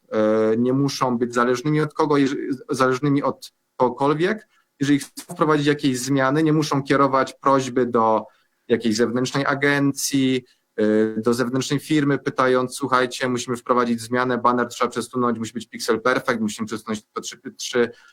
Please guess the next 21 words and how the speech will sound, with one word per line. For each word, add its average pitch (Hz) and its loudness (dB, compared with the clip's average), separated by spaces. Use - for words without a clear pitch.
piksele - 0
w 113 -4
lewo”. 139 2
Okazuje 120 0
się, 117 -2
że 113 0
tego 117 2
nie 113 2
można, 143 2
bo 117 0
jakieś 113 0
zmiany 110 0
na 107 2
backendzie 139 -2
to 139 -2
wymusi, 135 -2
więc 147 -2
daje 160 4
to 156 -2
ogromną 139 0
niezależność. 117 2